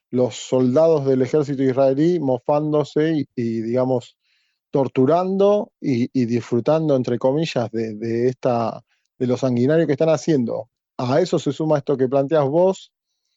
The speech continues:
de c-, cortar todo tipo de alimentos. A su vez, también proliferan las enfermedades contagiosas como hepatitis, porque tampoco hay salubridad, ni, ni disponibilidad, mucha disponibilidad de agua potable, y encima están todos hacinados,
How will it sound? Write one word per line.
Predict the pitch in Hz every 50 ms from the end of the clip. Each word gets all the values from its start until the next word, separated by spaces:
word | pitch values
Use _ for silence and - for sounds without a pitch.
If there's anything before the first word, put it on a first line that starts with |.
| _ _ _ _
de | _ 123 135 143 180 180
c-, | - - _ - - - _
cortar | - 139 127 160 - - 160 165 156 -
todo | - - 196 202 175
tipo | 180 190 180 - 175
de | 160
alimentos. | 151 147 147 147 143 135 120 113 107 - - 113 113 - - - - - _ _ - _
A | 127 127 120
su | - - 131 127
vez, | 135 147 165 185 - _ _ _ _ _ _ _ _ _ _ _ _ _ _ _ _ _ _ _ _ _ _ _ _ _ _ _ _
también | - 127 120 123 131 143 156 160
proliferan | 151 156 143 131 123 117 - 147 143 147 139
las | 131 120 -
enfermedades | 135 123 - 131 131 135 143 147 139 135
contagiosas | - 139 135 123 135 135 127 - 180 175 - - 127
como | - 123 120 120 117
hepatitis, | 113 117 131 127 123 - 156 156 151 - 180 180 -
porque | _ 143 135 127 135 - - 139 139 147 160 - _ _ _ _ _ _ _ _ _ _ _
tampoco | - 120 117 113 110 139 127 - 135
hay | 131 127
salubridad, | 127 - 123 117 117 117 120 117 117 120 135 135 120 104 101 _ _ _
ni, | _ 139 123 117 113 113 - -
ni | 120 117 117 113
disponibilidad, | 113 107 - 123 117 120 120 123 120 117 127 139 147 139 -
mucha | 147 139 147 139 - 143
disponibilidad | 135 131 - 139 131 127 127 127 131 127 120 110
de | 117 135
agua | 151 170 175 160
potable, | - 165 165 - 214 233 233
y | 214
encima | 160 127 - 151 151
están | 139 - 147 143 139
todos | - 160 156 143 -
hacinados, | 147 139 - - 139 147 165 175 180 190 208 214 - _